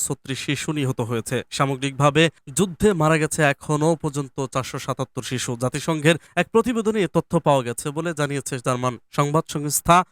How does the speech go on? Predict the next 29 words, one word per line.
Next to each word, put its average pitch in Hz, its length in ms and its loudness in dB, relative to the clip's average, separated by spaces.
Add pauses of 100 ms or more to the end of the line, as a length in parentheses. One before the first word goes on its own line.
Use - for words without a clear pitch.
(100)
ডিপিএ, 123 360 -2 (220)
যদিও 196 240 0 (160)
জাতিসংঘের 180 720 0
এই 165 60 0 (100)
রিপোর্ট 151 260 -2 (180)
এখন 175 180 -6 (140)
প্রকাশ 127 280 -2
করা 120 180 0
হয়নি। 117 200 -2 (220)
অন্যদিকে 202 380 6
এক 175 140 0
বছরে 196 300 2
ইউক্রেনের 170 460 4
আক্রমণে 156 340 -4
রাশিয়ার 139 380 2
আশি - 140 -8 (100)
শিশুর 160 280 -4
মৃত্যু 139 240 -4
হয়েছে। 117 260 -2 (160)
এই 127 140 -6
তথ্য - 180 -2 (180)
জাতিসংঘের 180 520 -2
ওই 156 140 0
প্রতিবেদনে 143 500 2 (200)
তুলে 160 220 4
ধরা 123 180 4
হয়েছে। 120 240 -2 (140)
অধিকাংশ 175 340 0 (160)
ঘটনাই 202 320 0